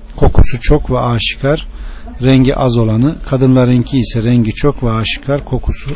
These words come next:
az olanıydı." buyurdu. Beş bin seksen yedi Ebu Said el-Hudri'den, Aleyhisselatü Vesselam, "İsrailoğullarından bir kadın bir altın yüzük yaptırdı.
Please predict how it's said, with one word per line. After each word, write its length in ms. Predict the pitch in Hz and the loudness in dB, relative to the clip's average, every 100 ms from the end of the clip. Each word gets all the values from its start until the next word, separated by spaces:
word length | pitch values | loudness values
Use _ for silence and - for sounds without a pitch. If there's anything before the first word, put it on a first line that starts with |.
| - | -8
az 140 | 131 110 | -6 -4
olanıydı." 580 | 110 101 101 98 123 147 - - | -4 -4 -4 -6 -6 -8 -12 -10
buyurdu. 360 | 113 101 92 104 - - - - - - - - - - | -8 -6 -8 -10 -12 -14 -16 -18 -16 -16 -16 -16 -18 -2
Beş 240 | 180 196 - | 2 2 2
bin 180 | 165 - | 2 2
seksen 280 | 147 - | 0 2
yedi 240 | 147 139 143 | 4 4 2
Ebu 180 | 160 147 | -2 -4
Said 300 | - 143 156 | 2 2 0
el-Hudri'den, 640 | 147 123 123 117 104 135 156 - - - - - - - - - - - - - - | -4 -2 -2 -2 -2 -2 -4 -12 -18 -18 -20 -16 -14 -14 -14 -14 -14 -16 -18 -10 -2
Aleyhisselatü 580 | 143 - 151 151 131 | 0 2 4 4 2
Vesselam, 440 | 123 - 120 131 147 - - - - - - - | 2 2 2 0 -2 -8 -18 -18 -18 -18 -14 -4
"İsrailoğullarından 1120 | - 147 151 165 147 131 127 120 120 120 117 | 0 4 4 6 6 6 6 4 2 2 4
bir 100 | 127 | 2
kadın 440 | - 123 160 156 | 2 0 0 0
bir 80 | 147 | 0
altın 340 | 151 127 139 | 2 0 2
yüzük 360 | 131 120 123 104 | 2 2 0 -2
yaptırdı. 520 | 113 - 110 101 101 | -2 -4 -4 -4 -4